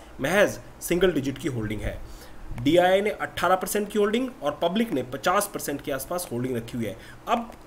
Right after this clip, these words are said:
इस public की holding का main हिस्सेदार कौन है, आइए जरा समझने की कोशिश करेंगे। इन्होंने यहाँ पर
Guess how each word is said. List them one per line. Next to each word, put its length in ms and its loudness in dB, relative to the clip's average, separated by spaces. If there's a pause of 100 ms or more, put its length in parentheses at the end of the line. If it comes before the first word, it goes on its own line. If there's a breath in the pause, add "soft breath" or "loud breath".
(120)
इस 160 -2
public 380 0
की 80 0
holding 400 2
का 140 0
main 440 4
हिस्सेदार 420 2
कौन 220 -4
है, 140 -6
आइए 220 -6
जरा 180 -2
समझने 340 -4
की 80 -10
कोशिश 240 -8
करेंगे। 380 -4 (380 loud breath)
इन्होंने 400 8 (260 loud breath)
यहाँ 280 4
पर 260 2